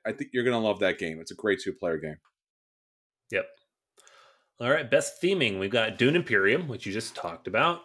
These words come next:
Speaker 2: Forgotten
Speaker 1: Mm-hmm.
Speaker 2: Waters, uh, Mariposas, uh, the sequel to Wingspan,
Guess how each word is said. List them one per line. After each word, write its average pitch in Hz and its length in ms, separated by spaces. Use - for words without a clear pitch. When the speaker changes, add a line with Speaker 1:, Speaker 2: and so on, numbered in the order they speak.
Speaker 2:
Forgotten 131 420
Speaker 1:
Mm-hmm. 98 100
Speaker 2:
Waters, 113 600
uh, 95 280
Mariposas, 131 1120
uh, 87 260
the 90 120
sequel 95 680
to 87 460
Wingspan, 120 580